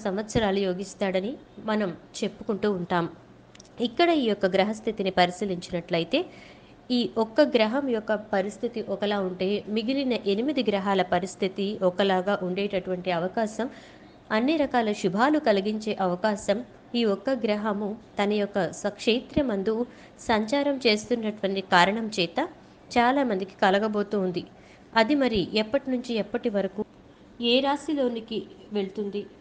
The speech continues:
ఏ రాశి యందు సంచారం చేస్తూ ఏ రాశుల వారికి, ఏ నక్షత్రాల వారికి అఖండమైనటువంటి భోగ భాగ్యాలను, సిరి సంపదను కలిగించబోతూ ఉంది అనే విషయాన్ని ఒక్కసారి మనం పరిశీలన చేసుకుంటే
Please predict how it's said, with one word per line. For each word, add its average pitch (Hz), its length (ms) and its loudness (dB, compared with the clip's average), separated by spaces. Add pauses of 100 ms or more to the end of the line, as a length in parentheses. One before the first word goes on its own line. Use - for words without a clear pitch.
(240)
ఏ 214 160 0
రాశి 226 340 -2
యందు 214 260 0
సంచారం 208 560 0 (100)
చేస్తూ 180 340 -2 (380)
ఏ 202 100 4 (100)
రాశుల 208 380 2
వారికి, 190 400 0 (140)
ఏ 196 120 4
నక్షత్రాల 233 640 2
వారికి 185 460 2 (520)
అఖండమైనటువంటి 220 1200 2 (100)
భోగ 185 220 2 (160)
భాగ్యాలను, 180 600 2 (340)
సిరి 269 300 2 (100)
సంపదను 220 580 2 (280)
కలిగించబోతూ 202 840 2
ఉంది 180 280 0 (160)
అనే 190 260 2
విషయాన్ని 196 560 0 (400)
ఒక్కసారి 254 520 0
మనం 208 320 0
పరిశీలన 202 520 2 (100)
చేసుకుంటే 180 540 -2